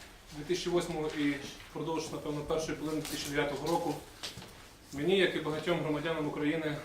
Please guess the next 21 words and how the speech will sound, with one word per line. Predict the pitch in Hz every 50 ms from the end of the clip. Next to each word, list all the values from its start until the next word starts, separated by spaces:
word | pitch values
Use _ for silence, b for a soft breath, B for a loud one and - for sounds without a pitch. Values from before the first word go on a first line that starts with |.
| - -
здавалося, | 131 123 143 156 160 160 156 147 143 139 127
що | - - 151
Арсеній | 147 - 165 151 147
Петрович | 143 139 - 151 151 143 135 -
Яценюк | 131 120 - 147 160 160 160 - - - - - - - - - - - - - - - -
є | 135 135 135
саме | 139 - 160 156 147
тим | 143 143 - 165 160 151 131 - - - - - - - - 135
лідером | 151 165 160 151 147 143
нового | 139 135 143 147 147 143
покоління | - - - 139 147 151 160 156 151 143 139 - - - - - - - - - - - - - - -
і | 120
тим, | - - 156 151
хто | 156 - 151
може | 147 156 156 143 143 135 127 - - -
зробити | 147 156 151 151 156 147 143
нову | 139 143 143 139
третю | 139 143 139 139 135
силу, | - - 156 147 139 -
котра | - - - 135 131
здатна | 123 139 139 139 135